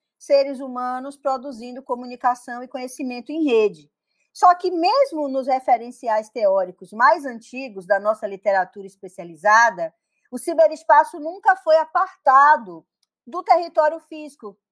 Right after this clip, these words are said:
das cidades, dos dispositivos físicos. Pra gente poder fazer a comunicação circular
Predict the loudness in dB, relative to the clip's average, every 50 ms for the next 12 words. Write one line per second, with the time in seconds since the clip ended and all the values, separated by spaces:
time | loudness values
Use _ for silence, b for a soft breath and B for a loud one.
0 | _ _ _ _ _ 0 0 0 0 -6 -12 -4 0 2 6 6 6 6 4 0
1 | -14 -18 -12 -12 -10 -10 -10 -14 -10 _ -6 -6 -6 -8 -14 -16 -16 -16 -16 -16
2 | -18 -18 _ -14 -12 -12 -12 -12 -16 -18 _ -18 -18 -18 _ _ _ _ _ _
3 | _ 2 4 4 4 4 2 2 2 0 -10 -8 2 4 4 4 4 2 2 2
4 | 4 4 2 0 -4 _ _ _ _ _ _ 2 2 2 2 -2 0 4 6 6
5 | 6 6 4 0 _ _ -6 -6 -2 -4 -6 -6 -6 -12 -18 -8 2 2 2 2
6 | 2 -10 -20 -20 -20 _ -20 -20 _ _ -14 -10 -4 4 6 8 8 8 6 2